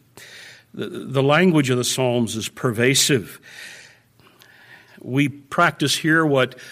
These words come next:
many, many churches practice still today, a call to worship. Pastor Greg will call to worship with a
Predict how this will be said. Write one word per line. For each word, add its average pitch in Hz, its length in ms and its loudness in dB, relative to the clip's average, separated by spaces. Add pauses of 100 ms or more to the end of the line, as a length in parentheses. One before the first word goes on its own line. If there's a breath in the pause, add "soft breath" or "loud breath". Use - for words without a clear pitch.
(400 loud breath)
many, 160 580 6 (100)
many 156 380 4
churches 113 480 -2
practice 135 640 0 (220 loud breath)
still 143 340 0
today, 135 420 2
a 113 100 2
call 139 380 -2
to 139 140 0
worship. 151 600 0 (680 loud breath)
Pastor 104 320 -8
Greg 143 260 4
will 117 160 0
call 143 300 2
to 139 120 0
worship 156 460 2
with 110 140 -4
a 101 160 -6